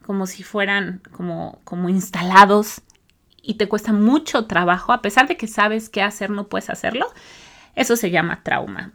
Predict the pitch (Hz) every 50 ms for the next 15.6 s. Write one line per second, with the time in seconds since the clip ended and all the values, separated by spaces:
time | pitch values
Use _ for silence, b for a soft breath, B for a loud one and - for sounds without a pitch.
0 | _ _ 226 247 240 240 247 240 - 262 247 262 269 262 - 214 208 208 - -
1 | - 403 427 381 262 269 285 - B B B B B B B _ - 233 233 233
2 | 233 233 233 - _ _ _ _ - - 277 277 254 240 233 247 262 294 294 330
3 | 311 254 185 170 180 180 - 139 - - - - - - - - - _ _ _
4 | _ _ _ _ _ _ _ _ _ _ _ _ _ _ _ _ _ - 196 202
5 | 208 202 202 208 208 214 214 220 240 233 - 240 196 - 190 185 185 - - -
6 | 269 285 214 190 190 185 214 - - b b b b b b b - 202 202 196
7 | 214 208 202 202 202 196 190 180 180 202 202 208 214 214 226 254 349 466 427 -
8 | - 226 - 208 196 180 185 - 214 196 - - 180 170 165 - 190 185 180 185
9 | - _ 156 147 147 - - _ B B B B B B B B B B B B
10 | - 240 233 233 226 233 220 202 - - 311 339 392 381 302 262 233 226 220 202
11 | 202 202 214 208 208 202 202 196 202 220 220 - 240 247 254 262 - 233 240 233
12 | 233 - - - 220 214 220 - - 208 202 - _ - 233 226 - 208 196 -
13 | 175 180 - - 185 185 185 175 185 - _ - 156 160 170 185 208 220 226 214
14 | 165 160 190 233 - - 185 - 196 190 190 190 208 202 190 190 - 175 - -
15 | _ - 220 247 226 185 190 233 330 349 - -